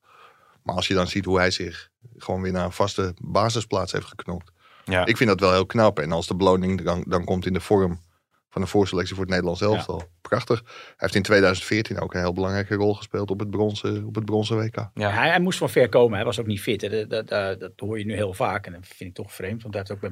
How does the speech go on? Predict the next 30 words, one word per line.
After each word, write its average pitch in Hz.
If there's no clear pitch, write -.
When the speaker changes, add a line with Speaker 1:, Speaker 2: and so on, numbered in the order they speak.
Speaker 3:
Brugge 110
gespeeld 107
en 117
bij 90
Feyenoord. 107
Je -
zou 101
denken 104
dat 101
hij 104
daar 98
toch -
ook 117
Speaker 2:
Ja. 147
Speaker 3:
topfit 127
zou 123
moeten 110
zijn. 113
Maar 95
blijkbaar 104
is 98
het, 98
eh, 95
nou 92
ja, -
moet 92
je -
bij 95
A 92
Z 95